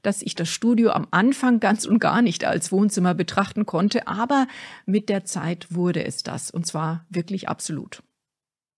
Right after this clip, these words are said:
Also betrachte deine nächste Bühne, den Raum deines Auftritts als dein Wohnzimmer,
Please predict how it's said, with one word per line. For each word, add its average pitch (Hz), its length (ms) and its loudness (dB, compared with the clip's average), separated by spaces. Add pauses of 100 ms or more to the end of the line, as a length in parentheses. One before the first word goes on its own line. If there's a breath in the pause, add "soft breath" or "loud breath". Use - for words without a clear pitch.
(180)
Also 302 320 2 (280 soft breath)
betrachte - 440 -2
deine 165 220 0
nächste 180 420 0
Bühne, 208 480 4 (340 loud breath)
den 160 140 -2
Raum 196 440 4
deines 220 340 4
Auftritts 190 680 0
als 190 360 -2
dein 175 400 0
Wohnzimmer, 196 680 0